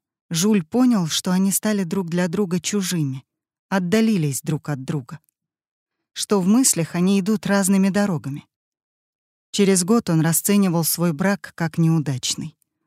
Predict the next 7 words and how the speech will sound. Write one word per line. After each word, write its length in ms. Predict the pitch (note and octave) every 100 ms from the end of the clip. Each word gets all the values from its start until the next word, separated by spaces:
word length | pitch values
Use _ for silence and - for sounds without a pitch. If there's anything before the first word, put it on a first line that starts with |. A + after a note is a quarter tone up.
| -
Два 400 | E3 E3 G3 G#3 -
отдельных 680 | F#3+ D3 C#3 F#3 F3 E3+ -
«я», 360 | E3 D3+ D3
живущих 600 | A#2+ C3+ C3 C3 - C#3 C3+
бок 300 | C#3+ - C#3+
о 80 |
бок. 320 | A#2+ C3+ _